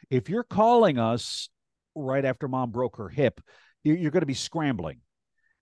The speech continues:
And you may not think to ask the questions that you would normally ask if you had a plan. Now, we can help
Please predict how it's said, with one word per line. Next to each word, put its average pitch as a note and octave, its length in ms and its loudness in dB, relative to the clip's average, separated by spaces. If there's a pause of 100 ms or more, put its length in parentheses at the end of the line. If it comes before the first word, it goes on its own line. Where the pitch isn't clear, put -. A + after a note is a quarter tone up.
(140)
And A#2 1080 0
you A#2 180 -2
may C#3 240 2
not B2+ 280 0
think B2 300 -8
to - 140 -6
ask G#2 280 -6
the G#2 100 -6
questions A#2+ 560 -4
that A2+ 200 -6
you A2+ 120 -6
would G#2+ 160 -4
normally G2 560 -4
ask F#2+ 420 -6
if - 200 -12
you F#2 80 -10
had E2 240 -10
a D#2+ 40 -14
plan. A#2 300 -4
Now, F#2 80 -6
we A#2 140 0
can G2 120 -10
help A#2+ 360 0